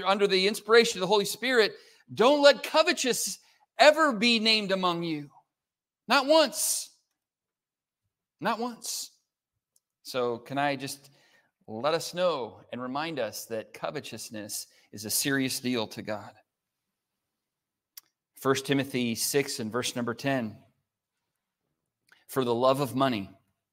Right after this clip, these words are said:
is the root of all evil." We are familiar with that verse. And we know that, of course, money is not the root of all evil. Praise the Lord.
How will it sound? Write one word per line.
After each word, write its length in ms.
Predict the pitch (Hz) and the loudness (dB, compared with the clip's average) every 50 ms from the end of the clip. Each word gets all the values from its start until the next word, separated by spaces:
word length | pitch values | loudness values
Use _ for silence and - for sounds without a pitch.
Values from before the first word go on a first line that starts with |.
| _ _ _ _ _ _ _ _ _ - | _ _ _ _ _ _ _ _ _ -6
is 460 | 117 110 104 98 92 - - - - _ _ _ - | -4 -4 -4 -4 -6 -8 -10 -10 -14 _ _ _ -14
the 120 | 95 104 | -12 -12
root 460 | 95 90 107 123 147 190 - - - - _ _ _ _ _ _ _ _ _ _ | -10 -8 -6 -6 -6 -6 -10 -16 -20 -20 _ _ _ _ _ _ _ _ _ _
of 120 | - 107 98 | -12 -8 -6
all 240 | 107 104 104 101 | -4 -4 -4 -4
evil." 360 | 104 98 92 - - - - _ _ _ _ _ _ _ _ _ _ _ _ _ _ _ _ _ _ _ _ _ _ _ _ _ _ _ _ _ _ _ _ _ _ - | -6 -10 -12 -16 -20 -20 -20 _ _ _ _ _ _ _ _ _ _ _ _ _ _ _ _ _ _ _ _ _ _ _ _ _ _ _ _ _ _ _ _ _ _ -16
We 560 | - - 135 139 131 - 131 135 139 135 131 | -14 -14 -12 -12 -12 -4 0 2 2 4 4
are 120 | 127 113 110 | 2 2 2
familiar 360 | - 127 117 123 123 117 110 | 0 0 0 0 2 0 0
with 140 | 107 101 - | -2 0 2
that 460 | 117 107 101 - - - - - _ - | 2 2 2 0 -6 -14 -20 -20 _ -10
verse. 600 | 101 107 110 107 113 139 - - - - - - _ _ _ _ _ _ _ _ _ _ _ _ _ _ _ _ _ _ _ _ _ _ _ _ _ _ _ _ _ _ _ | -4 -2 -2 -2 -2 -2 -4 -6 -6 -8 -10 -14 _ _ _ _ _ _ _ _ _ _ _ _ _ _ _ _ _ _ _ _ _ _ _ _ _ _ _ _ _ _ _
And 100 | - 127 | 0 2
we 100 | 139 156 | 4 6
know 240 | 156 156 156 160 156 | 6 6 8 8 8
that, 160 | 147 143 143 | 8 8 4
of 80 | 131 - | 4 2
course, 340 | - 151 143 143 143 - 123 | 4 4 6 6 4 2 2
money 240 | 127 135 135 139 | 2 4 4 4
is 140 | 135 127 120 | 2 0 0
not 180 | 131 127 127 123 | 0 0 0 -2
the 80 | 123 | -2
root 140 | 117 120 123 | -4 -2 -2
of 80 | 117 113 | 0 2
all 160 | 117 117 113 | 2 2 2
evil. 240 | 113 104 - 117 113 | 0 -4 -6 -8 -8
Praise 280 | - - 117 113 107 | -4 -4 -4 -4 -4
the 60 | 107 107 | -6 -6
Lord. 300 | 104 104 101 107 127 | -6 -6 -6 -6 -8